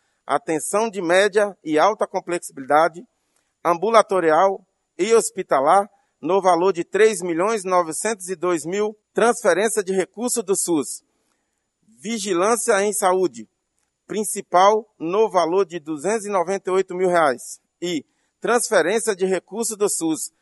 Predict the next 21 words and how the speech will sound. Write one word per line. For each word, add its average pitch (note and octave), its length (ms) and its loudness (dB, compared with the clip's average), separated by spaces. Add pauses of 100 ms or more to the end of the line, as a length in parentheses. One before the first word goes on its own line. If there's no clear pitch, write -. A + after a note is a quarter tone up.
(280)
assistência E3+ 640 -2
farmacêutica, G3+ 760 -2 (580)
principal F#3+ 760 2 (200)
no F3 180 0
valor F#3 320 4
de F#3+ 100 -8
duzentos F#3 440 -4
e G#3+ 40 -4
quarenta F3 400 0
mil G3+ 320 -4 (120)
quinhentos F#3+ 320 -2
e G3+ 120 -4
sessenta F#3+ 240 -6
e E3+ 40 -4
quatro F3 280 -2
reais F3+ 300 0 (140)
e G3 100 -8
quarenta F3+ 360 0
e F3+ 40 0
oito F3+ 160 -2
centavos, D#3 560 0